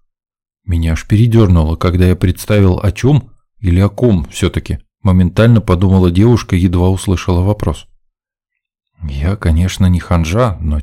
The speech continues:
чёрт побери, в своей деятельности никогда не задумываюсь над безопасностью. Точнее,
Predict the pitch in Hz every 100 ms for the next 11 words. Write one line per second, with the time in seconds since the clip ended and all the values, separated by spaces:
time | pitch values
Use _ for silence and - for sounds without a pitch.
0 | - - - 143 - 127 117 143 135 -
1 | - - - 104 113 120 95 131 - 117
2 | 98 - 101 113 139 110 87 117 139 123
3 | 117 120 110 95 - 98 90 90 104 101
4 | - 82 - - _ _ _ 92 - 113
5 | 110 98 -